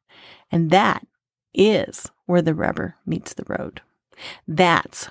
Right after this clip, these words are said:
when we see how they interact with one another and the way they treat one another and how successful their life will be. Because everything, when you involve God in it,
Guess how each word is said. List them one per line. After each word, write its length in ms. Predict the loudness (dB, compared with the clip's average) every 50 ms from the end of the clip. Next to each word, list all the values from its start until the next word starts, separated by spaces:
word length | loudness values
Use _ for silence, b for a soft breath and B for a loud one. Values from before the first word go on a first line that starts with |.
| _ -4
when 260 | 0 2 4 4 4
we 120 | 2 0 -2
see 580 | -4 -6 0 2 4 4 4 2 -2 -6 -12 _ _ _ _
how 560 | -6 0 2 4 4 4 4 2 0 -4 _ _ _ _ _ _ _ _ _ _ _ _ _ _ _ _ _ 0
they 180 | 2 2 2
interact 600 | 4 2 2 2 4 4 4 4 2 2 -2 -6
with 140 | -8 -4 0
one 160 | 0 2 4
another 560 | 4 4 4 4 4 4 2 2 2 0 0 B B B B B B B B
and 180 | 2 2 4 4
the 180 | 2 0 0 0
way 240 | 2 4 4 6
they 180 | 6 6 4 4
treat 460 | 2 0 -8 -2 2 2 2 2 2
one 220 | 0 0 2 4 4
another 640 | 4 4 4 4 4 4 2 2 2 0 -2 -4 b b b b b b b b b b b b 0
and 380 | 2 2 4 4 4 2 2 2
how 180 | 2 2 2
successful 600 | 2 0 -2 -2 0 0 0 0 0 2 2 2
their 240 | 4 4 2 2 4
life 260 | 4 2 2 0 0
will 120 | -2 -2 2
be. 320 | 4 4 4 4 2 0 _ B B B B B B B
Because 360 | -2 0 2 4 2 2 0 -2 0
everything, 800 | 2 2 4 4 4 4 4 4 4 4 4 6 6 4 2 0
when 400 | 0 2 4 4 6 6 6 4
you 160 | 4 4 4
involve 720 | 2 2 0 2 4 4 4 6 4 4 2 0 -6 0
God 400 | 2 2 4 4 2 2 2 0
in 160 | -2 -4 -6
it, 340 | -8 -10 -14 -18 -20 -20